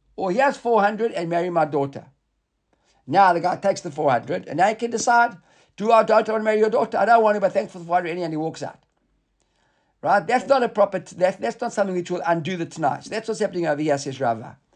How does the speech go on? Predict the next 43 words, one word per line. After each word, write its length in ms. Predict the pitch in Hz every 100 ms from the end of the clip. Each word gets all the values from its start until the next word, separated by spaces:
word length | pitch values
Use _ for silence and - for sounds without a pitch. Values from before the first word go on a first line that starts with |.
| _ _ _ _
Right? 420 | 107 120 180 190 _ _ _ _ _
Uh, 540 | - 131 135 143 139 139 139 - _ _ _ _ _ _ _ _ _ _ -
the 100 | -
same 240 | 165 220 180
sort 160 | 202
of 100 | 185
idea. 460 | 165 139 135 131 135 _ _ _
So 140 | - 143
he 40 |
says, 220 | 135 185
"Listen, 260 | 214 208 175
here's 220 | 202 220
my, 280 | 220 196 160
here's 240 | 190 208
my, 340 | 196 180 170 160
uh, 560 | 151 135 135 131 131 127 _ _ _ _ -
my 220 | 135 127
p-, 140 | - - -
courtyard, 580 | 151 131 139 165 233 - _ _ -
and 140 | 151 -
my 140 | 233
father's 340 | - 226 208
coming. 400 | - 147 127 113 _ _ _ _
Now 120 | 277
the 100 | 269
courtyard's 380 | - 262 254 214
mine. 380 | 226 247 180 139 -
If 100 | 165
I 40 |
wanted 140 | 185
your 80 | 170
father 120 | 165
to 40 | 165
sit 140 | 240
there, 120 | 233
I 80 | 208
can 100 | 208
decide. 380 | 247 - 175 151 - -
Don't 220 | 147 226 185
sit, 100 | 165
I 80 |
won't 120 | 208 247
decide." 360 | 190 151 139